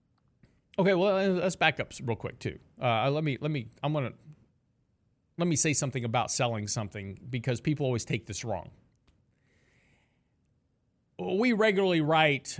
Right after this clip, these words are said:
in, so i-, if you haven't subscribed to our newsletter, I really suggest you're missing something, uh, in your, in your weekly analysis because we go through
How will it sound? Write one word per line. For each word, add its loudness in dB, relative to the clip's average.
in, -2
so 0
i-, -4
if -2
you 2
haven't 2
subscribed 2
to 0
our 2
newsletter, 2
I 4
really 2
suggest -2
you're -2
missing -2
something, -6
uh, 0
in -4
your, -2
in -4
your -2
weekly -2
analysis -4
because -2
we -4
go 2
through -2